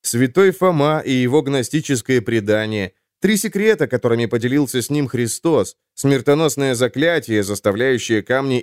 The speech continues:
изрыгать огонь, а под конец снова возникают волхвы. Что же будет дальше? В памяти Грея возникли страшные картины побоища в Кёльнском соборе.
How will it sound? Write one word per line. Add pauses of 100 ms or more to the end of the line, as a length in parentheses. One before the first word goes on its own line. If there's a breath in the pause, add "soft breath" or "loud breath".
изрыгать
огонь, (220)
а
под
конец
снова
возникают
волхвы. (400)
Что
же
будет
дальше? (600)
В
памяти
Грея
возникли
страшные
картины
побоища
в
Кёльнском
соборе.